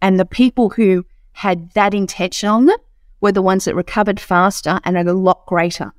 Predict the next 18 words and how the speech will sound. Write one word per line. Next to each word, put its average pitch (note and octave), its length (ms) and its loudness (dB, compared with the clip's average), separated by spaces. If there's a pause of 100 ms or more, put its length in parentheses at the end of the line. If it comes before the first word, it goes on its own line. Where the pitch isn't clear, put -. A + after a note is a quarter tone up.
(480)
And, D4+ 120 6
you F4 100 6
know, E4 120 4
I F4+ 200 -4
was A4 160 -4
reading G#3 340 2
that F#3 200 -2
just - 200 -10
going, G#3 280 2 (480)
"That's C5+ 260 -2
insane." F#3 880 0
Like, E4 260 2
my A#4+ 160 2
scientific B3+ 720 0
brain F#3+ 300 2
goes, F#3+ 380 -2
"That's F4 340 -2
insane." G#3 560 -2